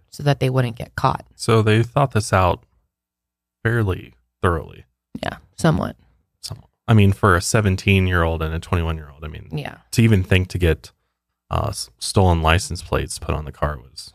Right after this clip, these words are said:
Speaker 1: Mm-hmm. A
Speaker 2: somewhat
Speaker 1: step above the rest.
Speaker 2: Yeah, exactly, exactly. So by May of nineteen ninety-two, Amy was seventeen years old and a senior at John F. Kennedy High School in Belmore, New York. But by now, she was living a life that looked a lot different from the rest of her peers,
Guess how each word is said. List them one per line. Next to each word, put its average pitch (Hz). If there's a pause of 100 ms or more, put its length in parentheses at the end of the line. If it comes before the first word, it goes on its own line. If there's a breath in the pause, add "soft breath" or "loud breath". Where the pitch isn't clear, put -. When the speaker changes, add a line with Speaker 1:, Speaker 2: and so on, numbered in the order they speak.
(140)
Speaker 1:
Mm-hmm. 151
A 135 (680)
Speaker 2:
somewhat 120
Speaker 1:
step 165
above 139
the -
rest. -
Speaker 2:
Yeah, 135
exactly, 90 (140)
exactly. - (560)
So 127
by 131
May 151
of 175
nineteen 131
ninety-two, 92 (140)
Amy 107
was 101
seventeen 98
years 90
old 85
and 85
a 87
senior 90
at 78
John 90
F. 92
Kennedy 87
High 87
School 85 (280)
in 85
Belmore, 92
New 90
York. 85 (180)
But 110
by 110
now, 117
she 117
was 104
living 104
a 98
life 92
that -
looked 92
a 90
lot 82
different 113
from 95
the 87
rest 85
of 90
her 85
peers, 98